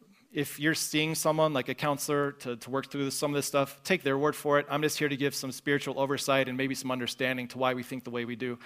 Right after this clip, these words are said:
But if you've ever thought this, or if maybe you're thinking this today in a certain area of your life, like, <laughs> "I, I'll, I don't think I could forgive myself for that," here's what I wanna do. I wanna look at a few ways that we tend to,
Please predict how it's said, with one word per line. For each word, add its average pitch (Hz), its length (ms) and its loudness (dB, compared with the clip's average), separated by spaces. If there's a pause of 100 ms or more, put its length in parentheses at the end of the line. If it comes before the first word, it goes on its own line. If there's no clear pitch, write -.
(520)
But - 280 -2 (360)
if 185 220 4
you've 240 180 6
ever 196 220 10
thought 151 360 6
this, 165 240 2
or 151 160 4
if - 320 -6
maybe 180 260 4
you're 190 120 8
thinking 185 360 -2
this 151 160 0
today 175 300 8
in 139 80 2
a 123 40 -4
certain 156 320 0
area 147 260 6
of 127 80 -2
your 131 100 0
life, 147 340 6
like, 120 180 -4
<laughs> - 40 -6
"I, 160 300 2 (420)
I'll, 175 460 8
I 147 100 -4
don't 202 160 0
think 185 160 2
I 185 80 8
could - 140 -2
forgive 156 300 2
myself 143 400 2
for 135 140 -6
that," 127 240 -2 (340)
here's 185 300 4 (120)
what 175 120 6
I 170 40 10
wanna 165 220 6
do. 135 200 0
I 156 140 4
wanna 165 280 2 (160)
look 190 220 4
at 226 120 10
a 165 60 8
few 202 300 2
ways 170 380 8
that 151 260 4
we 170 140 0
tend 165 520 0
to, 151 640 0